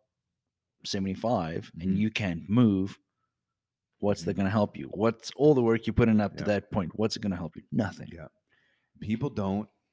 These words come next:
Speaker 2: a hundred percent realize what it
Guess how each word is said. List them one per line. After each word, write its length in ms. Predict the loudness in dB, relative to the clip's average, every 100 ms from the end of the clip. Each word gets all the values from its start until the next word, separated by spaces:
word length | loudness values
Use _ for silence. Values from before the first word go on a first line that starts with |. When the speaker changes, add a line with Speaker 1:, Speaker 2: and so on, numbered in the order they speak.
| _ _
Speaker 2:
a 40 | -20
hundred 400 | -18 -12 -8 -8
percent 360 | -10 -8 -10 -10
realize 720 | -10 -10 -10 -12 -16 -20 -20 _ _ _ _ _ -20
what 360 | -14 -8 -8
it 100 | -8